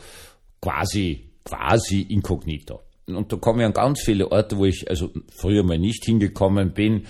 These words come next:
und ich laufe da immer im dunkelblauen Anzug auf mit meinem Kreuz am Revers. Also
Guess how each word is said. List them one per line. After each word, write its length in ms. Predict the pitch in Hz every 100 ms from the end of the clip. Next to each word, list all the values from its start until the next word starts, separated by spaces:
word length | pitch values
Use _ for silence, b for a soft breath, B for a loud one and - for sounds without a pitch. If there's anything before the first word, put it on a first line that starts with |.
| B B B -
und 560 | 101 104 101 101 92 - - _ -
ich 200 | 107 98 - -
laufe 300 | 92 98 98 -
da 60 | 107
immer 260 | 107 110
im 160 | 95 87
dunkelblauen 580 | 101 92 85 - 73 69
Anzug 560 | 101 85 - - 123 -
auf 460 | - 92 101 104 101 - - 65
mit 420 | 95 104 - -
meinem 460 | 82 73 87 82 76 _ _ _ _ -
Kreuz 460 | 76 71 - - - _ _ -
am 140 | 82
Revers. 280 | 73 69 -
Also 200 | -